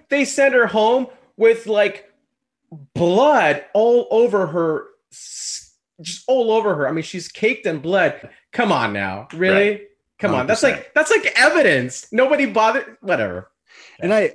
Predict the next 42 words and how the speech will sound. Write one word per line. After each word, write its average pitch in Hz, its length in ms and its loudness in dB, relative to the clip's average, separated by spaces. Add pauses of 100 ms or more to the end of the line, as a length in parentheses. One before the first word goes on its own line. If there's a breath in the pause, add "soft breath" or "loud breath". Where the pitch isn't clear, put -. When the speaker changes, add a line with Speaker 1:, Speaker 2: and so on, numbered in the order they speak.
(120)
Speaker 2:
I 175 100 2
appreciate 127 540 -2
that 90 120 -12
she's 95 340 -10
super - 420 -8
clever 85 400 -4
and 80 160 -8
she 95 160 -10
plans 110 380 -4
everything 90 360 -8
out. 85 200 -4
But 104 160 -8
yeah, 101 260 0
the, 104 300 -6
that's 151 260 -2
where 165 280 -4
it 113 100 -10
felt 113 280 -6
very 95 280 -8
rushed. 85 420 -10
We're 90 80 -8
like, 85 160 -8
"Okay, 95 200 -6
I 87 100 -4
get 92 200 -8
it. 95 80 -12
She - 120 -14
Speaker 1:
Yeah. 95 60 -8
Speaker 2:
wants 87 120 -10
to - 60 -10
get 87 80 -8
back 92 180 -8
to 101 60 -12
her 90 60 -10
husband. 85 320 -12
Now 87 100 -10
her 80 100 -10
husband's 98 320 -14
getting 90 200 -14
all 82 80 -14
the 76 60 -18
spotlight 113 640 -8